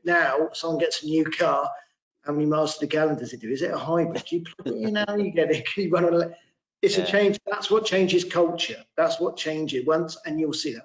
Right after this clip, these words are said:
Speaker 1: We need to get to that place with buildings. As soon as we do,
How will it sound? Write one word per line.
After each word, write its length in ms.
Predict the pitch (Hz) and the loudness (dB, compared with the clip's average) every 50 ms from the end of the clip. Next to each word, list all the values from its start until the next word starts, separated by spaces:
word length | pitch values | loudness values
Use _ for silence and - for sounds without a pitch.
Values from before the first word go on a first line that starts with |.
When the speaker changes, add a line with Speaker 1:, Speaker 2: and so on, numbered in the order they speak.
| _ _ | _ _
Speaker 1:
We 140 | - 156 147 | -6 -2 -2
need 200 | 156 160 151 - | 0 0 0 -2
to 100 | 151 143 | -4 -6
get 320 | - - 175 185 - - | -2 0 0 0 0 -2
to 80 | - 135 | -6 -4
that 240 | 156 156 156 - - | -2 -2 -2 -4 -6
place 280 | - - 135 - - | -8 -8 -8 -8 -10
with 160 | - 120 - _ | -12 -14 -8 _
buildings. 420 | 139 135 120 110 113 113 107 95 | -2 -2 0 -2 -4 -8 -12 -10
As 120 | 113 123 - | -8 -8 -6
soon 180 | - 190 196 | -2 0 0
as 120 | 190 185 190 | 0 2 2
we 120 | 185 175 - | 2 2 2
do, 460 | 160 156 143 139 139 139 127 - | 2 4 4 4 4 4 2 -2